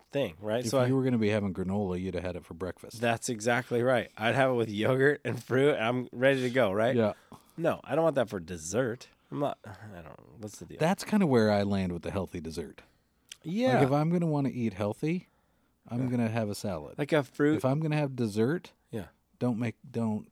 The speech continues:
Speaker 2: let's not even joke around that this healthy thing is a dessert.
Speaker 1: <laughs> Okay. <laughs> So
Speaker 2: I'm kinda p-, I'm kinda picky in my, in what I will and will not have for
Speaker 1: Hey,
Speaker 2: desserts.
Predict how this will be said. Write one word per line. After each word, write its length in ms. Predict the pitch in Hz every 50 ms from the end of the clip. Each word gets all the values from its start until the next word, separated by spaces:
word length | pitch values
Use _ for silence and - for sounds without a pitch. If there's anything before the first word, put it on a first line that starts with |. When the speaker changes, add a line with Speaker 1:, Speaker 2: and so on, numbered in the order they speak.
| _
Speaker 2:
let's 220 | - 110 107 - 117
not 260 | 107 104 98 92 -
even 260 | - 107 92 95 92
joke 300 | 87 - 95 92 90 -
around 360 | 98 92 87 85 85 82 80 80
that 120 | 87 80
this 160 | - 87 -
healthy 280 | - 92 85 - - 92
thing 340 | - - 87 85 85 85 85
is 200 | 87 90 85 87
a 60 | 87
dessert. 480 | 80 85 87 85 95 90 80 - - - _
Speaker 1:
<laughs> 60 | _ _ _ - 571 659 - 719 698 640 - - - - - - _ _ - - - - - - - - _ - - - _ _ - - - _ _ - - _ _ - - - _ _ - - - - - - 220 214 190 156 165 139 - -
Okay. 380 | 185 170 147 135 143 139 147 247 -
<laughs> 40 | _ _ - - - _ _ _ _ - 156 - - - - - - -
So 180 | - - 165 170 - - -
Speaker 2:
I'm 220 | 160 170 214 190
kinda 220 | - 226 220 202
p-, 260 | 165 - - 156 151 -
I'm 200 | - 135 139 165
kinda 180 | - 170 147 131
picky 460 | 107 - - 117 - - 90 87 85 90
in 140 | 104 98
my, 320 | 95 92 90 90 87 85 82 - _ _ _ _ _ _ _ _ _ _ _ -
in 220 | 110 101 95 92
what 200 | 92 92 90 87
I 120 | 87 85
will 260 | 85 85 90 87 87 85
and 200 | 82 82 - -
will 80 | 95 92
not 240 | 85 - 85 82 -
have 320 | - 87 78 71 - -
for 60 | - 117
Speaker 1:
Hey, 140 | 143 180 180
Speaker 2:
desserts. 280 | - - 80 65 -